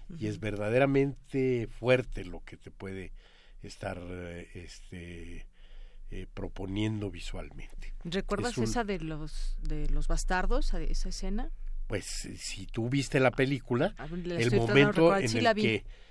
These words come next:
Speaker 1: sientan a
Speaker 2: Ujú.
Speaker 1: la señora en la sala
Speaker 2: Ujú.
Speaker 1: y le vuelan la cabeza,
Speaker 2: Sí.
Speaker 1: y la cabeza
Speaker 2: Ya me hiciste
Speaker 1: se
Speaker 2: recordar esa tremenda
Speaker 1: reparte
Speaker 2: escena.
Speaker 1: en la pared, y de pronto tienes un gran cuadro abstracto en la pared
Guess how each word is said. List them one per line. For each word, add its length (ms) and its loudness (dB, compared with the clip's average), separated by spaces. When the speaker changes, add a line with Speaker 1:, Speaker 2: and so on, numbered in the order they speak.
Speaker 1:
sientan 600 4
a 40 2
Speaker 2:
Ujú. 80 2
Speaker 1:
la 100 0
señora 460 2
en 100 2
la 120 2
sala 460 4
Speaker 2:
Ujú. 580 -8
Speaker 1:
y 140 -4
le 100 2
vuelan 320 4
la 100 -4
cabeza, 540 6
Speaker 2:
Sí. 220 -4
Speaker 1:
y 420 -6
la 160 0
cabeza 460 0
Speaker 2:
Ya 60 2
me 80 0
hiciste 260 -4
Speaker 1:
se 80 0
Speaker 2:
recordar 420 0
esa 220 0
tremenda 520 2
Speaker 1:
reparte 340 4
Speaker 2:
escena. 220 6
Speaker 1:
en 140 0
la 100 2
pared, 480 4
y 60 -8
de 60 -6
pronto 320 -4
tienes 360 -2
un 120 -2
gran 220 2
cuadro 380 2
abstracto 800 0
en 120 -4
la 100 0
pared 320 0